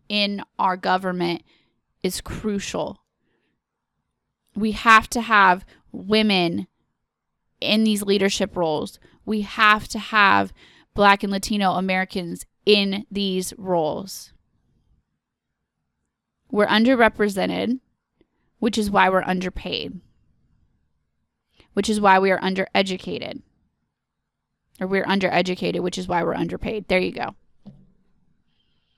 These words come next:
And that's not true for every single person. I get that. But statistically, it is true. And if we want the hope of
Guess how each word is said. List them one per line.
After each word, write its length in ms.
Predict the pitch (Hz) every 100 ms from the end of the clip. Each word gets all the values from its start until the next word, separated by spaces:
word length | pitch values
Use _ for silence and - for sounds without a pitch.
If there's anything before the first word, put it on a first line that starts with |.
| _ _ _ _
And 80 | 208
that's 100 | 233
not 140 | 294 269
true 160 | 302
for 160 | 262 -
every 180 | 220 254
single 280 | - 254 277
person. 400 | 214 196 202 -
I 120 | 196
get 260 | 196 196 -
that. 300 | 185 180 185 _ _ _ _ _ -
But 380 | 220 185 165 -
statistically, 840 | - 208 233 208 214 - 190 175
it 180 | - 185
is 260 | 175 175 -
true. 360 | - - - - _ _ _ _ _ _ _ _ _ _ _ _ _
And 160 | 208 208
if 140 | 202
we 100 | 226
want 500 | 196 202 220 269 277 _ _ _ _ _ _ _ _ _ 196
the 540 | 208 220 214 208 208 _ _ -
hope 600 | - 233 240 208 - - _ _ _ _ _ _ _ _ _ _ _ -
of 400 | 190 185 185